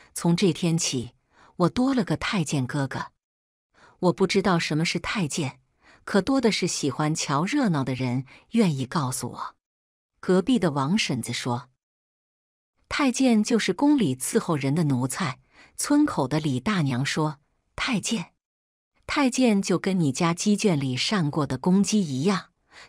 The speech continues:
徒有其表而已。”说到最后，她掩嘴大笑起来。我一头雾水的回家，对着鸡圈瞧了半天，也没瞧出个所以然。隔壁的小花姐姐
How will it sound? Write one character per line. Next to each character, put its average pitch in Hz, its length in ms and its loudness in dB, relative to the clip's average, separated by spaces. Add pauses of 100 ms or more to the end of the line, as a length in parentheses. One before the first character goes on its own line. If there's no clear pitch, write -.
徒 262 180 4
有 269 180 4
其 - 220 0
表 175 200 0
而 127 240 0
已。” 135 300 -4 (340)
说 - 200 0
到 165 160 0
最 196 220 -2
后， 196 340 -4 (320)
她 - 140 -2
掩 151 260 2
嘴 139 240 -2
大 170 220 -2
笑 143 260 -2
起 - 200 -4
来。 - 300 -6 (880)
我 220 100 6
一 285 180 4
头 - 180 0
雾 285 240 2
水 160 240 -2
的 139 140 -2
回 151 220 -2
家， 202 320 -2 (420)
对 254 160 4
着 185 140 4
鸡 208 200 2
圈 196 320 2 (220)
瞧 - 260 0
了 185 120 2
半 180 260 0
天， 190 380 -2 (240)
也 190 180 4
没 156 240 2
瞧 147 320 -2
出 190 220 -2
个 180 100 0
所 147 240 -2
以 151 200 -4
然。 117 400 -6 (720)
隔 214 220 4
壁 302 160 2
的 220 140 2
小 123 240 -2
花 196 240 -2
姐 143 200 -2
姐 151 300 -2